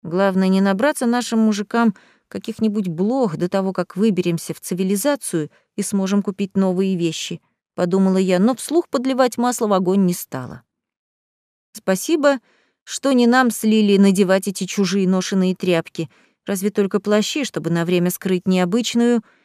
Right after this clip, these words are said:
и, прямо выразимся, неприличную для дам одежду.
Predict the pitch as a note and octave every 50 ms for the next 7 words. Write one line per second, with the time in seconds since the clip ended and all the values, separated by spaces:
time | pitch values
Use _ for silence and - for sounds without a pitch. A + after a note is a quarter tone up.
0 | _ _ _ _ _ _ D3 C3+ - - F3 A3 C4 D4+ D4+ C4+ D#4+ D#4+ D#4 D4+
1 | B3+ D#4 D#4 C#4 - D4+ B3+ G#3+ A3 C#4+ - - D#4 D#4+ D#4 A#3+ A3 C#4 E4+ -
2 | - - C#4+ B3 G#3 F#3 E3 D#3+ E3+ F3 E3+ E3 D#3 F3 G3 A3 G#3+ F#3+ D#3 D#3+
3 | D#3 D#3 D3+ C#3+ D3 D3